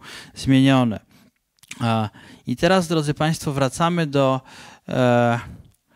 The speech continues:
wracamy do pogrzebu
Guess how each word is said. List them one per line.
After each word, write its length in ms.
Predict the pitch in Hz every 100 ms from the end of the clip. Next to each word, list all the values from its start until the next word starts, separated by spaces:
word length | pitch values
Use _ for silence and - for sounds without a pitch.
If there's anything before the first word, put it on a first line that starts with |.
| _ _
wracamy 540 | - 120 117 147 147 139
do 400 | 127 120 120 120 - _ _ _
pogrzebu 800 | - 127 123 135 127 123 123 123